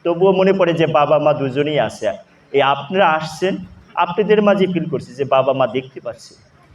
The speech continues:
সবাই যখন গত বছর চলে গেলেন আসলে খুব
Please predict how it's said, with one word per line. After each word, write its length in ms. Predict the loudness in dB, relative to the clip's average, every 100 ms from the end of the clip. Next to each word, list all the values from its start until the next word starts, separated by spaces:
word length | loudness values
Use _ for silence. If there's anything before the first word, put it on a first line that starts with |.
| _ _ -20 _ _ _ _ _ _ _ _ _ _ _ _ _ _ _
সবাই 320 | -2 2 4 4
যখন 260 | 2 2
গত 200 | 0 0
বছর 160 | -2 0
চলে 160 | 2
গেলেন 160 | 2 2
আসলে 260 | 0 -2 -6 -6
খুব 140 | -10